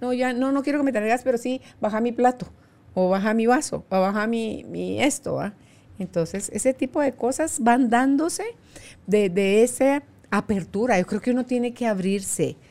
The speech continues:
Omar, a aceptar que el otro no va a hacer las cosas como uno las hace. Eso va para nosotras las mujeres. Y caballeros,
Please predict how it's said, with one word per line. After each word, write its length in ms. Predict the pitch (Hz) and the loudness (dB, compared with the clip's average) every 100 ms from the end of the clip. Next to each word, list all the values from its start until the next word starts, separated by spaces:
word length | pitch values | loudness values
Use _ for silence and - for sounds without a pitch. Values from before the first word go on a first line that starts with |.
| - | -8
Omar, 500 | - 175 170 165 170 - - - - | 0 2 4 4 2 -6 -20 -20 0
a 320 | 175 165 160 - - - - | 4 6 4 0 -14 -20 -4
aceptar 680 | - 185 - 175 - 185 208 | 0 2 2 -2 4 6 6
que 140 | - 220 | 4 6
el 140 | 180 | 6
otro 260 | 185 202 208 | 6 4 6
no 160 | 196 | 4
va 60 | 180 | 4
a 40 | |
hacer 240 | 190 202 190 | 0 -2 0
las 180 | 190 | -2
cosas 320 | - 175 190 185 | 0 -2 -2 -4
como 300 | 156 139 113 | -6 -4 -2
uno 200 | 165 190 | 0 0
las 260 | 196 - | -2 -4
hace. 420 | 143 - - 95 - _ - - | -6 -6 -8 -8 -12 _ -14 -8
Eso 220 | 170 175 | -4 -2
va 140 | 160 | 0
para 100 | 165 | 0
nosotras 380 | 160 135 151 160 | 0 -2 -6 -4
las 160 | 151 160 | -4 -4
mujeres. 580 | 147 113 98 104 - - - - - - | -6 -4 -4 -6 -8 -12 -20 -20 -18 -6
Y 100 | 170 | -4
caballeros, 960 | - 156 151 170 180 190 202 - - | -2 0 2 4 4 4 -2 -4 -10